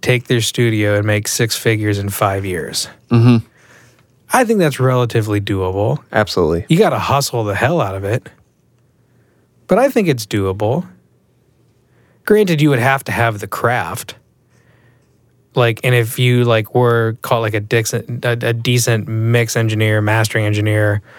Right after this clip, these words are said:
Speaker 1: producer, whatever, and you had, like, the chops, not like you're starting from zero and you go to a hundred grand.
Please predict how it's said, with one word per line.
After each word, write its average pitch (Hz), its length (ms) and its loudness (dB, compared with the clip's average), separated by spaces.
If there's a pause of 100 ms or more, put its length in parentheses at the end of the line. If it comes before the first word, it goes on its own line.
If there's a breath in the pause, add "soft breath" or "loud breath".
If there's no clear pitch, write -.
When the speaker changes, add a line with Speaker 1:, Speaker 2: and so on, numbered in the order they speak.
(280 loud breath)
Speaker 1:
producer, 110 580 0
whatever, 104 640 0 (1120)
and 127 120 4
you 127 120 4
had, 123 420 0
like, 110 220 0
the 107 100 -2
chops, 101 440 -2
not 117 160 0
like 110 180 -2
you're 110 80 0
starting 113 320 0
from 104 200 -4
zero 113 320 2
and 104 100 -2
you 107 60 0
go 107 100 2
to 104 80 0
a 98 80 0
hundred 98 300 -2
grand. 98 500 -2